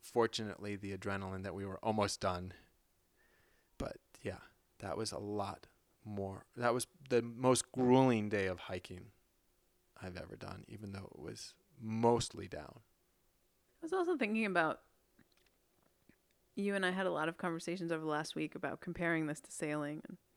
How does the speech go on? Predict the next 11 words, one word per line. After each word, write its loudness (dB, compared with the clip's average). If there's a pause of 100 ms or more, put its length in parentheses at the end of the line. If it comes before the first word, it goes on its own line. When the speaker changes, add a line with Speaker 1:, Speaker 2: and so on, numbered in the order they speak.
(960)
Speaker 2:
what -2
was -2
similar -2
and -6
what -4
was -8
different. -12 (180)
And -16 (920)
one 2
of -4
the, 4